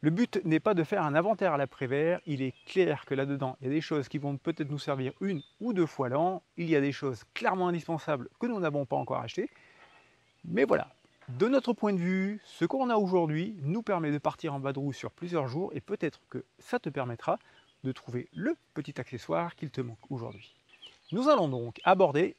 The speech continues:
les sujets suivants. Le matériel de camping, le matériel lié à l'eau, à l'électricité, les aides à la conduite, l'aménagement intérieur et en particulier de la soute et des petits accessoires de sécurité.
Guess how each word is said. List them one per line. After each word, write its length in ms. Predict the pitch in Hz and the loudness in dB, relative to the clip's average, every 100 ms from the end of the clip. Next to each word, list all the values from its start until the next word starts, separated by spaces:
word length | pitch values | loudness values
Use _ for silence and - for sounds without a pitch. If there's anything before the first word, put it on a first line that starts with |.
| - | -6
les 180 | 139 | -4
sujets 420 | 165 160 139 196 - | -4 -2 -2 -2 -4
suivants. 500 | - - - 185 123 - - - - - - - - - | -16 -16 -6 -2 -2 -4 -16 -20 -20 -20 -20 -20 -12 -2
Le 100 | 247 | 0
matériel 320 | 262 151 139 | 2 2 2
de 80 | 123 | 0
camping, 500 | 127 127 185 202 185 | -4 -4 -4 -4 -6
le 120 | 143 196 | -2 0
matériel 520 | 233 170 147 139 123 - | 0 0 0 0 -2 -6
lié 400 | 143 147 143 135 | -4 0 0 0
à 160 | 127 113 | -4 -2
l'eau, 220 | 117 214 - - - - - | -2 -2 -6 -20 -20 -10 -4
à 200 | 123 - - | -2 -4 -12
l'électricité, 1000 | 113 123 247 285 - 190 180 175 196 294 302 | -4 0 2 0 -4 -10 -6 -2 0 -2 -6
les 260 | 117 120 127 | -6 -4 0
aides 160 | 170 147 | 0 0
à 80 | 143 | -4
la 100 | 127 | -4
conduite, 420 | - 139 170 262 - - _ - | -4 -4 -4 -6 -12 -20 _ -2
l'aménagement 560 | 170 233 220 175 185 - - | 0 0 -2 -2 -2 -4 -6
intérieur 580 | 180 175 170 170 160 139 - | -4 -2 0 2 2 0 0
et 80 | |
en 80 | 185 | -2
particulier 580 | 170 156 151 - 135 139 _ _ - | -2 -4 -6 -10 -6 -6 _ _ 0
de 80 | 196 | 2
la 100 | 135 | 2
soute 340 | - 220 - - - _ - | -4 -8 -10 -20 -20 _ -4
et 160 | 139 - _ _ _ _ 143 | -4 -4 _ _ _ _ -6
des 120 | 220 | -6
petits 180 | - 147 | -2 -2
accessoires 600 | - 127 - 156 160 151 | -2 -4 0 2 2 0
de 80 | 156 | -4
sécurité. 460 | - 123 120 - | -6 -10 -10 -12